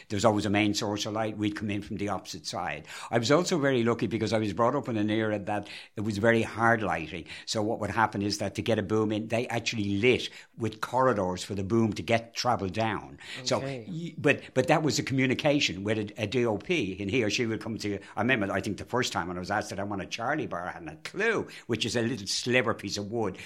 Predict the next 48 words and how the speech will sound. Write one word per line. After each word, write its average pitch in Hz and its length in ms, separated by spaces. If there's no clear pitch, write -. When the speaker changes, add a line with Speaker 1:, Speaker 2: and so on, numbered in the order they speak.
Speaker 1:
just 117 180
to 110 80
take 113 240
a 113 60
shadow 113 420
off 98 160
the 110 160
edge 110 180
of 98 100
a, 98 120
a 117 120
light, 123 480
cut - 160
down 113 160
the 104 100
light 107 200
a 92 40
bit 98 160
on 98 140
the 101 140
edge 104 160
of 92 100
a, 90 160
you 120 120
know, 98 220
I 90 120
had 90 100
a 87 40
little 90 220
shadow 90 380
in 85 80
a - 20
corner 95 380
or 78 40
something, 80 240
just 113 220
to 113 40
take 101 240
that 95 140
off. 98 260
So 139 160
you 143 160
learn 143 340
all 120 200
these 113 280
arts 107 440
and, 104 480
uh, 123 80